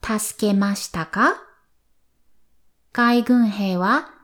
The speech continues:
何匹の猫を助けましたか？Okay, now let's get started. タイ南部の海を走っていた船で火事が起きました。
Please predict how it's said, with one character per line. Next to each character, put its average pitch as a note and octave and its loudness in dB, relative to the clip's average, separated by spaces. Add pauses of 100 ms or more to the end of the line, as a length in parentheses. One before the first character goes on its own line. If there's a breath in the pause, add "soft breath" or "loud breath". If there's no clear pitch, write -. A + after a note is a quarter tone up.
(120)
何 F#4+ 0
匹 C#4+ 2
の G#3+ 2
猫 A3 2
を F4 2 (160)
助 G3+ -6 (200)
け F#3+ -2
ま F3 -2
し - -14
た D#3 -12
か？ C#4+ -2 (1700)
Okay, - -6
now D#4 0
let's C4+ -4
get A3+ -6
started. - -8 (1400)
タ F#4 2
イ B3 4
南 C#4+ 4
部 A3 0
の F3 -4
海 A3 2
を G3 -6 (100)
走 G#3+ -6
っ D4 -4
て - -8
い F#3 -4
た E3+ -6
船 F#3+ 2
で G#3 -4 (760)
火 F#4 2
事 D4+ 0
が D#4 2 (240)
起 G#3+ 0
き - 4
ま F#3+ 2
し - -10
た。 - -6